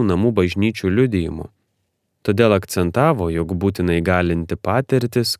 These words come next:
kad šeimos evangelija yra džiaugsmas, kurio prisipildo visų širdys ir gyvenimas.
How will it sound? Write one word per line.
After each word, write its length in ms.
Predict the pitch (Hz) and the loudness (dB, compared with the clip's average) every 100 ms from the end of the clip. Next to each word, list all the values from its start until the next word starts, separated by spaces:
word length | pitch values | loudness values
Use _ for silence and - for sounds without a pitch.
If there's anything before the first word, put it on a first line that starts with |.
| - | -2
kad 220 | 110 101 | -2 -2
šeimos 640 | - - 101 92 113 117 - | -6 0 2 2 2 0 0
evangelija 800 | 87 90 87 127 151 117 87 82 | 0 0 2 2 2 0 0 0
yra 100 | 85 | 0
džiaugsmas, 720 | 85 87 127 139 - 101 85 - | 0 2 0 0 -2 -2 -2 -8
kurio 320 | - - 107 147 | -10 -4 0 0
prisipildo 640 | - 101 - 92 98 98 92 82 | 0 -2 -2 0 0 2 0 -2
visų 460 | 87 85 - 147 | -4 -4 -2 -2
širdys 640 | 170 - 107 113 117 123 - | -2 -2 -2 -2 -2 -2 -4
ir 220 | 101 92 | -2 -2
gyvenimas. 680 | 101 110 139 92 80 82 - | -2 -2 -2 -4 -6 -6 -10